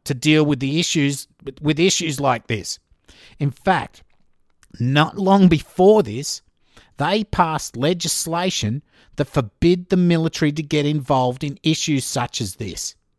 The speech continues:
Schreiber started to assemble a team of officers that came from basic street policing duties.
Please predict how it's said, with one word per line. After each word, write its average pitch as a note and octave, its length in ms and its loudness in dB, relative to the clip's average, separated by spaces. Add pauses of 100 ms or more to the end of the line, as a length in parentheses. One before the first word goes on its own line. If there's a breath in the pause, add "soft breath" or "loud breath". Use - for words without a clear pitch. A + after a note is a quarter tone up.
(1080 loud breath)
Schreiber D#3+ 600 0 (240 soft breath)
started E3 680 -6
to F3+ 140 2
assemble F3 540 -2
a D#3+ 40 0
team E3+ 420 0
of C#3+ 160 -2 (100)
officers E3+ 760 -2 (460 soft breath)
that D3+ 160 -8
came F3 280 0
from B2 360 -2
basic D#3+ 500 -4
street - 520 -4
policing D3 540 -2
duties. D3 580 0